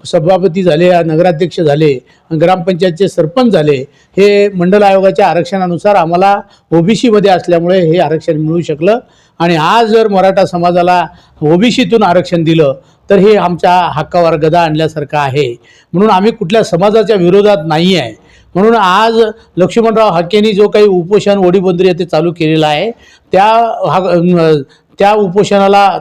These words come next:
तमाम बंजारा समाजाच्या वतीने आम्ही त्यांना पाठिंबा दिलेला आहे. या ठिकाणी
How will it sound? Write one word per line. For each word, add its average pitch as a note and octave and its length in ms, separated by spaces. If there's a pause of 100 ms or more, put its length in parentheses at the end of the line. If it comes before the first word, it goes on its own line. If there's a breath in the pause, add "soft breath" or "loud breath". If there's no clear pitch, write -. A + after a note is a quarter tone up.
(100)
तमाम A3 320
बंजारा F#3 380
समाजाच्या F3 520
वतीने E3+ 380 (340 loud breath)
आम्ही E3 200
त्यांना E3 220
पाठिंबा D#3+ 460
दिलेला D3+ 340
आहे. C3+ 160 (420 loud breath)
या F#3 120
ठिकाणी G#3 760